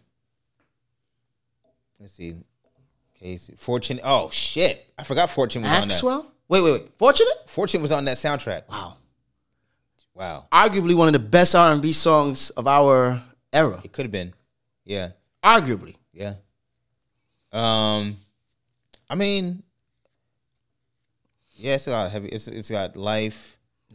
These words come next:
Speaker 2: Life.
Speaker 1: Fortunate.
Speaker 2: Wow, Fortunate. Actually.
Speaker 1: Um, I remember a lot of these songs, actually.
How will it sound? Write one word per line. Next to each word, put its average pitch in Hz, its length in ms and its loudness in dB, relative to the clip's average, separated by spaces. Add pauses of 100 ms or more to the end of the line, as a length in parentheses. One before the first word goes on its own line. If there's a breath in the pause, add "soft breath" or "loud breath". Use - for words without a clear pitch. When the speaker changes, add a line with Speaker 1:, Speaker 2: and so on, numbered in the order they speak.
Speaker 2:
Life. 117 600 -12
Speaker 1:
Fortunate. 107 640 -6 (560)
Speaker 2:
Wow, 90 220 -20 (300)
Fortunate. 87 320 -20 (200)
Actually. 95 180 -12
Speaker 1:
Um, 92 680 -2 (960)
I 117 60 -20
remember 135 240 -8
a - 20 -4
lot 98 160 -2
of 92 100 -8
these 85 160 -12
songs, 82 300 -14
actually. 78 340 -14